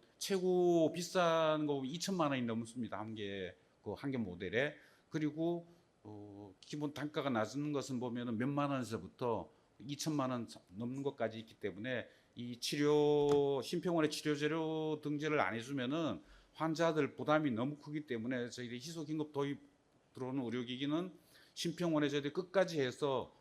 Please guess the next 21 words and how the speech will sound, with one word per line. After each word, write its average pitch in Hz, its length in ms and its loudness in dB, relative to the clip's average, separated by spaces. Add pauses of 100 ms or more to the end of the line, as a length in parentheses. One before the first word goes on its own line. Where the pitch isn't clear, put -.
(120)
어, 104 240 -8
치료재료 131 440 -2
등재해서 123 480 -6
보험 123 420 -6
혜택을 127 280 -10
받을 120 220 -8
수 - 100 -16
있도록 139 420 -6 (220)
그렇게 147 640 0
저희들이, 120 520 -6
어, 101 120 -4
노력을 107 420 -4
하고 107 160 -8
있습니다. 87 540 -8 (560)
그래서 135 300 -2
서른두 160 480 0
개 170 160 2
품목이 127 340 -2
현재까지 120 440 -6
지정되어 104 420 -10
있습니다. 87 520 -10